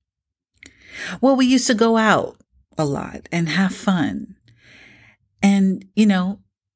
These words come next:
I've been in the midst of this pandemic and I put on a little weight, and I wonder if you being at work is, you're having more fun being at work than it is being here with,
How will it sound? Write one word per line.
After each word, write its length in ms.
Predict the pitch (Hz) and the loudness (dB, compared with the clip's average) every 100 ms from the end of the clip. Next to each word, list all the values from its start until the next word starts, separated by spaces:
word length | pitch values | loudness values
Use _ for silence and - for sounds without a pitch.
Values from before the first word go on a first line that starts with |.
| - | -6
I've 200 | 196 180 | -6 0
been 180 | 220 233 | 2 4
in 120 | 220 | 4
the 160 | 214 196 | 4 2
midst 200 | 202 - | 0 -2
of 100 | 185 | 0
this 160 | 175 | -2
pandemic 720 | - 185 170 156 156 170 180 170 | -4 -4 -2 0 0 0 -2 -2
and 140 | 160 | -2
I 60 | 156 | -4
put 280 | - 190 | -2 0
on 140 | 208 196 | 2 2
a 60 | |
little 260 | 175 151 147 | 0 -2 -4
weight, 280 | 139 143 160 | -2 -2 -2
and 120 | 175 | -2
I 140 | 170 | -2
wonder 380 | 160 160 175 190 | -4 -2 2 4
if 160 | 170 170 | 2 0
you 140 | 165 | -2
being 240 | 165 165 160 | 0 0 -2
at 100 | 139 | -2
work 400 | 143 151 175 160 | 0 0 -2 -2
is, 380 | 151 147 143 - - - - - - - _ _ _ _ _ _ _ _ _ _ _ _ - | -4 -4 -6 -10 -16 -20 -20 -20 -20 -20 _ _ _ _ _ _ _ _ _ _ _ _ -8
you're 180 | 185 180 | 0 2
having 260 | 185 190 185 | 4 4 4
more 160 | 190 | 4
fun 340 | 185 190 190 170 | 2 2 4 4
being 280 | 180 180 | 2 2
at 100 | 160 | 0
work 300 | 151 165 185 | 0 0 0
than 180 | 185 160 | -2 -4
it 120 | 160 | -2
is 240 | 170 165 160 | -2 -2 -2
being 380 | 156 170 180 170 | -2 0 0 0
here 260 | 175 180 180 | -2 -4 -2
with, 200 | 180 | -2